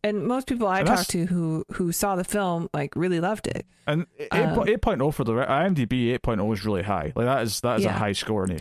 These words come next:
Speaker 2: I M D B.
Speaker 1: But if you go to, like, the first page of the review, it's mostly, like, three star and under.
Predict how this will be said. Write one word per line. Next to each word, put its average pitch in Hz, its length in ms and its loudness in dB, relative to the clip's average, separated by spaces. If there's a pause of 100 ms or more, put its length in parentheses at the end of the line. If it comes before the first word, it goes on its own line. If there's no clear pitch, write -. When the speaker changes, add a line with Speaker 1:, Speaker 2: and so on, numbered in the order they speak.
Speaker 2:
I 98 140 -2
M 98 80 -2
D 95 100 -4
B. 95 200 -6 (680)
Speaker 1:
But 220 100 2
if 226 100 -2
you 226 80 0
go 240 120 0
to, 269 80 -2
like, 247 160 0
the 202 100 0
first 214 300 -2
page 196 260 0
of 214 80 -2
the 185 80 0
review, 175 400 -2
it's 196 160 -4
mostly, 196 380 -2
like, 160 200 -4
three 170 460 -2
star 160 440 -2
and 147 140 -4
under. 143 380 -4